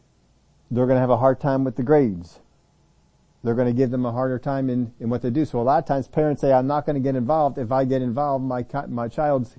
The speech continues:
grades will suffer." And so they, they, uh, back off and they don't do some of those things.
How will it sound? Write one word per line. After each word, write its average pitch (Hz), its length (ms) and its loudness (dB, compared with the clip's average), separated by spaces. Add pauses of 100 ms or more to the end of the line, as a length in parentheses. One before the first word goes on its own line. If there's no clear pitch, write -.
grades 139 420 2
will 135 140 -4
suffer." 147 400 -4 (1200)
And 107 120 -10
so 135 200 0
they, 123 260 4 (600)
they, 123 260 2
uh, 113 140 2
back 135 300 0
off 135 380 -2 (380)
and 113 140 -2
they 113 100 2
don't 120 180 2
do 147 140 0
some 135 160 -4
of 123 80 -2
those 113 140 -2
things. 90 300 -6